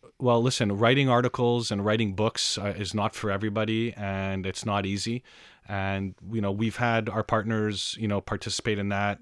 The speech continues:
and, you know, we've had some success there, but it's, it's, it's really not for everyone, and it's a huge, huge undertaking.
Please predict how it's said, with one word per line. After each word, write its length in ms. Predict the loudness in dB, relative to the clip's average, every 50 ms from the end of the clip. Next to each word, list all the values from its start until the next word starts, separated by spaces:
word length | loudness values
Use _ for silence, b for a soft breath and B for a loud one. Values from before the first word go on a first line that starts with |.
| -14 _ _
and, 580 | -6 -4 -2 -2 -2 -2 -2 -2 -2 -4 -6 -4
you 120 | -4 -2
know, 100 | 0 0
we've 120 | 0 0 0
had 140 | 0 -2
some 140 | -2 -2 -6
success 420 | -6 -6 -8 -4 -2 -4 -2 -2 -2
there, 220 | -2 0 0 0
but 160 | 0 0 -2
it's, 300 | -2 -4 -4 -6 -6 -6
it's, 180 | -8 -10 -10 -10
it's 180 | -10 -8 -6 -6
really 340 | -6 -4 -2 -2 -2 0 0
not 220 | 0 -2 -2 -4
for 120 | -4 -4 -4
everyone, 440 | -4 -2 -4 -4 -2 -2 -2 -2 -2
and 100 | -4 -4
it's 140 | -6 -6
a 60 | -10 -10
huge, 420 | -8 -6 -4 -2 -2 -2 -2 -2
huge 200 | -2 -2 -2 -2
undertaking. 520 | -4 -4 -4 -6 -6 -8 -10 -10 -12 -16